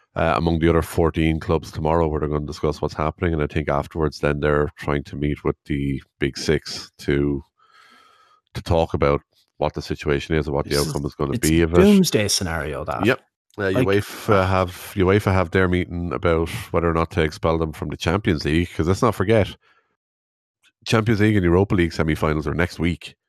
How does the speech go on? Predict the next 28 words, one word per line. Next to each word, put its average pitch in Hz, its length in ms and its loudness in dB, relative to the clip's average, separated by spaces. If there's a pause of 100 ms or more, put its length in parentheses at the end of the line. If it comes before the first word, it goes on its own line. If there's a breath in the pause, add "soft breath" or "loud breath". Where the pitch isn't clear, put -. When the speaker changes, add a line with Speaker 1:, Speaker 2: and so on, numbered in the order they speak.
(220)
Speaker 2:
Yep. 104 220 -6 (800)
They - 220 2
Speaker 1:
And - 100 2
Speaker 2:
can't 147 220 0
go 120 160 2
ahead. 101 300 -2
Whatever 117 300 0
about 117 180 0
the 107 60 -4
league, 98 180 -2
the 98 120 0
Champions 123 380 4
Speaker 1:
No. 101 60 4
Speaker 2:
League 107 260 2
and 95 240 -2
Europa 98 280 0
League. 87 260 -2
I 104 120 -2
know 113 240 4
my, 117 400 4
my 120 160 4
team 113 300 4
are 110 40 6
in 110 80 6
the 104 60 2
semi-finals 98 600 0
as 87 120 -4
well 82 300 -4